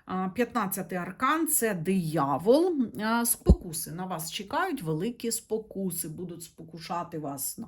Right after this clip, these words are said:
гроші заробити, будуть спокушати вас закохатися. Ем, будьте обережні,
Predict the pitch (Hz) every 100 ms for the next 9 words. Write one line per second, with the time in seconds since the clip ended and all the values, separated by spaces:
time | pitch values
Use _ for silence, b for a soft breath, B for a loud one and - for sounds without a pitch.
0 | 165 - 262 294 254 240 214 220 208 190
1 | 190 160 160 151 - - 156 165 - 160
2 | 170 - 147 135 - - B B 196 190
3 | - 170 - 262 311 262 247 233 - 214
4 | 214 B B B 175 175 175 175 170 170
5 | 165 160 180 285 233 196 220 247 208